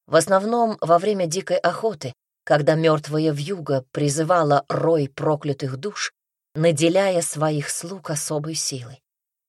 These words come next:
В такие ночи они сбивались в огромные стаи, забывая о вражде,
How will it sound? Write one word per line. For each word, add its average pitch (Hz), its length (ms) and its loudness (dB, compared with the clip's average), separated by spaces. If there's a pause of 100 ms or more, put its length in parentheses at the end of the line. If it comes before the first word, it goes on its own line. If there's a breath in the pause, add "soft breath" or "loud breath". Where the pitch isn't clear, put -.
(320)
В - 100 -20
такие 202 400 0
ночи 196 600 -2 (100)
они 175 260 -2
сбивались 165 680 -2
в 131 80 -4
огромные 156 500 0
стаи, 156 500 -8 (380)
забывая 165 640 2
о 127 160 -6
вражде, 135 480 -6